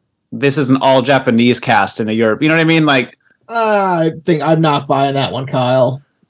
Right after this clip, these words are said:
Speaker 1: I'm just
Speaker 2: Uh,
Speaker 1: saying it's
Speaker 2: it's a
Speaker 1: not
Speaker 2: pro-,
Speaker 1: as
Speaker 2: it's a,
Speaker 1: bad. I'm not saying this is
Speaker 2: a
Speaker 1: good by
Speaker 2: big
Speaker 1: any means.
Speaker 2: problem.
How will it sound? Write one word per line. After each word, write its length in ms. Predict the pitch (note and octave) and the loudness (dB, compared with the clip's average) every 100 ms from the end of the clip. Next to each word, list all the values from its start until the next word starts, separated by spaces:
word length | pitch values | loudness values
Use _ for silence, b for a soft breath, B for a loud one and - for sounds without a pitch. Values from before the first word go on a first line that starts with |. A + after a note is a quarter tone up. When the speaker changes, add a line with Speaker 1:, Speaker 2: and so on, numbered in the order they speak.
| - | -2
Speaker 1:
I'm 160 | G#3+ C4 | 0 0
just 180 | C#4+ | 0
Speaker 2:
Uh, 40 | C#4 | 2
Speaker 1:
saying 100 | C4 | 2
it's 140 | B3+ | 0
Speaker 2:
it's 0 | |
a 100 | A#3+ | 0
Speaker 1:
not 160 | B3+ - | 0 0
Speaker 2:
pro-, 100 | D4 | -2
Speaker 1:
as 300 | G#3 A3+ G#3 | 0 2 0
Speaker 2:
it's 80 | - | 0
a, 60 | |
Speaker 1:
bad. 400 | C3+ A2+ B2 C#3+ D3 | 0 2 0 -2 -2
I'm 140 | G#3 | 0
not 200 | D4+ C#4 | 2 2
saying 180 | D4+ C#4+ | 0 2
this 140 | C#4 | 2
is 140 | C4+ E3 | 2 2
Speaker 2:
a 40 | |
Speaker 1:
good 280 | A#3+ A#3 F3 | 0 0 0
by 200 | G3 - | 0 2
Speaker 2:
big 60 | G#3 | 0
Speaker 1:
any 200 | A#3+ C4 | 2 2
means. 380 | A3+ F#3+ C3 C3+ | 2 2 2 0
Speaker 2:
problem. 340 | C3 B2 B2 | -2 -6 -12